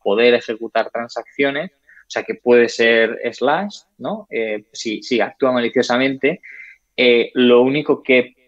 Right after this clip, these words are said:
puede hacer el, el, digamos, el solver es, diga-, respetar tus precios, o sea, respetar la orden que le has firmado.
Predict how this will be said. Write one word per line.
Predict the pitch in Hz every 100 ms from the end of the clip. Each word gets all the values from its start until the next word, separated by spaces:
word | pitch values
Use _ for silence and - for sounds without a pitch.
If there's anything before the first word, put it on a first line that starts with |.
| -
puede | 139 135
hacer | 131 127 135 127
el, | 127 123 120 120 117 117 117 117 -
el, | 117 117 113 110 107
digamos, | 113 110 110 110
el | 110
solver | 113 131 135 147 185 - -
es, | 117 127 - - _ 123
diga-, | 127 120 120 -
respetar | 120 110 117 104 113 123
tus | - 143
precios, | - 139 151 -
o |
sea, | - 113
respetar | 113 - 120 104 131 147
la | 131 127
orden | 139 156 139
que | 120
le | 117
has | 113
firmado. | - 110 110 107 101